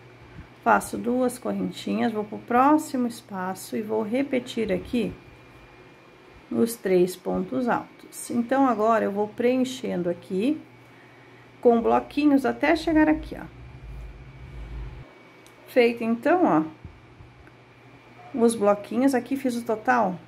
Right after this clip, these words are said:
de cinco, que vai diminuindo um a cada carreira. Agora, faço um, dois, três,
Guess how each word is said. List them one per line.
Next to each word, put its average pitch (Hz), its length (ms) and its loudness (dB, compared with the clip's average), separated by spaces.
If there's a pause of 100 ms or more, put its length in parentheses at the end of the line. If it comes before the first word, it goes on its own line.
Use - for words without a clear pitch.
(420)
de 226 220 -2
cinco, 226 640 -2 (1900)
que 226 80 -8
vai 226 180 6
diminuindo 214 800 -2
um 277 320 2 (500)
a - 120 -2
cada 220 300 2
carreira. 220 480 0
Agora, 214 440 2 (380)
faço - 460 -6
um, 254 340 0 (160)
dois, 202 680 -2 (400)
três, - 640 0